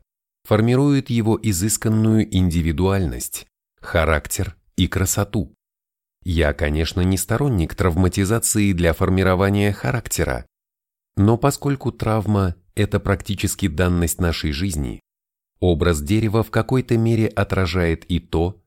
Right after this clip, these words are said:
что происходит с нами. Хотя люди переживали травмы на протяжении тысячелетий,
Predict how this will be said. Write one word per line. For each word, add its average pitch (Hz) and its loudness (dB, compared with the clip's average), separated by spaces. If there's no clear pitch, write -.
что - 0
происходит 90 -2
с - -2
нами. 73 -4
Хотя 85 0
люди 82 0
переживали 85 0
травмы 92 0
на 87 2
протяжении 90 -2
тысячелетий, - -4